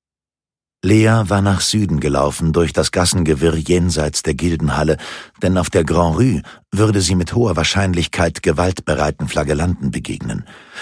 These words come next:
Adrianus hingegen nahm den kürzesten Weg zum Judenviertel. Schwer atmend setzte er einen Fuß vor den anderen,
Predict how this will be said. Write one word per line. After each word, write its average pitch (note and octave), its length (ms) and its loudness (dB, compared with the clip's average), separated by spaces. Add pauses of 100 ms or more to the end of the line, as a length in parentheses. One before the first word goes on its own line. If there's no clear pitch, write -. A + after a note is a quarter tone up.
(100)
Adrianus A#2+ 640 4
hingegen B2+ 480 2
nahm A#2 240 4
den A2 220 2
kürzesten - 720 -2
Weg B1+ 260 -4
zum B1 160 -2
Judenviertel. B1+ 760 -6 (520)
Schwer G#2 460 2
atmend G#2+ 680 0
setzte F#2 460 0
er F2 180 2
einen F2+ 240 0
Fuß F2+ 320 -2
vor F2 160 0
den D#2+ 160 0
anderen, F2 480 2